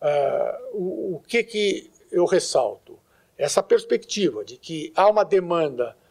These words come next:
por inte-, né, a integração gera uma demanda por normatividade, por, eh, políticas públicas comuns, por uma ação integrada, coordenada, e que isso é feito por diferentes tipos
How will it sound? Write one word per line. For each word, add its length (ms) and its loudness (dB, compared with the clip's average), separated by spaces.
por 160 0
inte-, 360 2
né, 160 2
a 100 0
integração 600 0
gera 280 6
uma 160 4
demanda 400 0
por 200 -2
normatividade, 1040 2
por, 480 2
eh, 520 0
políticas 560 0
públicas 520 -4
comuns, 680 2
por 220 0
uma 160 2
ação 280 0
integrada, 720 4
coordenada, 580 0
e 120 -4
que 140 -8
isso 180 2
é 60 8
feito 360 -4
por 240 0
diferentes 920 2
tipos 800 -4